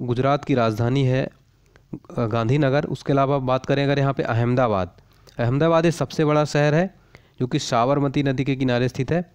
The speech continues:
और अहमदाबाद को भारत का मैनचेस्टर भी कहा जाता है, ठीक है। ये क्वेश्चन कई बार एग्जाम पूछा था, भारत का मैनचेस्टर किसे कहा जाता है? अहमदाबाद को, ठीक है, अहमदाबाद को। और साबरमती की बात हो रही है दोस्तों, साबरमती आश्रम की स्थापना गांधी जी ने की थी, उन्नीस सौ पन्द्रह में ही से दांडी यात्रा की शुरुआत की थी।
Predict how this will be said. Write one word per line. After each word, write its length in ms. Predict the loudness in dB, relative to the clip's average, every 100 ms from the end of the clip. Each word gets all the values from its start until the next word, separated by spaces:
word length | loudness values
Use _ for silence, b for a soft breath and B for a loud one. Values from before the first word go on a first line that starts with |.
| B B B B B
और 140 | 0 2
अहमदाबाद 560 | 2 2 2 2 0
को 100 | -2
भारत 380 | 0 0 -2 -2
का 100 | -2
मैनचेस्टर 580 | 0 0 -2 -2 0 0
भी 100 | 0
कहा 200 | -2 0
जाता 260 | -2 -2
है, 120 | -4 -4
ठीक 220 | -4 0
है। 60 |
ये 140 | 0 0
क्वेश्चन 340 | -2 -4 -2
कई 160 | -2 0
बार 160 | 0
एग्जाम 260 | 0 0 -2
पूछा 240 | -2 -2
था, 100 | -2
भारत 320 | -2 -2 -2 -2
का 80 |
मैनचेस्टर 440 | -4 -2 -4 -6 -6
किसे 200 | -4 -2
कहा 140 | 0
जाता 240 | 0 -2 -2
है? 60 |
अहमदाबाद 580 | -2 -2 -2 -2 -6 -10
को, 140 | -20 -12 -8
ठीक 160 | -6
है, 60 | -6
अहमदाबाद 460 | -4 -4 -4 -6 -10
को। 140 | -18 _ b b b b b b b -6
और 180 | -2 -2
साबरमती 600 | 0 0 2 2 0 0
की 80 | 0
बात 240 | 0 2
हो 40 | 2
रही 120 | 2
है 60 | 0
दोस्तों, 140 | 0
साबरमती 480 | 0 2 2 0 0
आश्रम 280 | 0 0 -2
की 60 |
स्थापना 300 | -2 -2 -2
गांधी 300 | 0 0 0
जी 100 | 0
ने 100 | 0
की 120 | -2 -2
थी, 120 | -2
उन्नीस 180 | -2 -2
सौ 80 |
पन्द्रह 340 | -4 -2 0 0
में 100 | -2
ही 80 | -2
से 120 | -2
दांडी 340 | -2 0 0
यात्रा 240 | -2 -2 -4
की 60 |
शुरुआत 360 | -4 -2 -2 -2
की 120 | -4
थी। 200 | -2